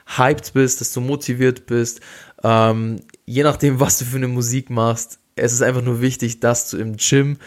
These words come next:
schon mal richtig mit einer guten Attitude, mit einer guten Einstellung einfach ankommst. Und eine Sache, die ich da zum Beispiel verwende, also, äh, es fängt schon bei mir zu Hause an. Ähm, ich mache mir meistens ein kleines Pre-Workout.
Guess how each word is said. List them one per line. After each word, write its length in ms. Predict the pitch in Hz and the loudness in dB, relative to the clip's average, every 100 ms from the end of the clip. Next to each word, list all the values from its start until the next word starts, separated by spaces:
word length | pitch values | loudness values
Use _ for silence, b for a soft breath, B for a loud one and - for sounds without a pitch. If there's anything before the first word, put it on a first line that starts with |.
| B B | B B
schon 200 | - 123 | -4 0
mal 160 | 120 120 | 2 2
richtig 720 | 123 170 - 135 135 - - B B | 2 -2 0 2 2 2 -6 B B
mit 280 | 120 117 - - | -2 -2 -8 -4
einer 180 | 117 117 | 0 0
guten 440 | 117 147 156 131 | 0 0 0 0
Attitude, 520 | - 117 120 - 117 | 0 2 2 0 -2
mit 140 | 110 107 | -2 -2
einer 100 | 107 | -2
guten 280 | 127 127 - | -2 -2 -4
Einstellung 500 | 113 110 - 113 107 | -4 -4 -4 -4 -4
einfach 420 | 104 110 107 - b b b | -2 -2 -4 -8 b b b
ankommst. 640 | 110 123 - 87 - - | 0 0 -2 -2 -2 0
Und 200 | 123 120 B B B B B - | 2 2 B B B B B -2
eine 200 | 139 160 | 0 2
Sache, 220 | 151 151 | 2 0
die 80 | 147 | 0
ich 40 | |
da 120 | 165 | 0
zum 140 | 151 143 | 0 0
Beispiel 240 | 135 131 | 0 -2
verwende, 520 | 123 127 165 190 233 - _ _ _ _ _ _ _ - | -4 0 0 0 -4 -8 _ _ _ _ _ _ _ -12
also, 260 | 120 117 117 - _ _ - | -6 -6 -6 -12 _ _ -2
äh, 220 | 113 113 | 0 0
es 100 | - | 0
fängt 180 | 147 147 | 0 2
schon 100 | 123 | 0
bei 80 | |
mir 140 | 131 131 | 0 0
zu 160 | 127 | -2
Hause 320 | 123 123 127 104 | 2 2 2 0
an. 280 | 185 196 - _ _ | -2 -4 -16 _ _
Ähm, 400 | 123 120 117 117 117 | 2 4 4 0 -8
ich 120 | 120 | -4
mache 180 | 135 143 | -2 -2
mir 100 | 131 | 0
meistens 640 | 120 123 - 127 123 - - | 2 2 -2 -6 -6 -8 -12
ein 180 | 113 117 | -10 -6
kleines 320 | - 120 113 | -2 -2 -2
Pre-Workout. 840 | - 175 180 175 170 165 170 170 | -2 0 4 2 2 0 0 -2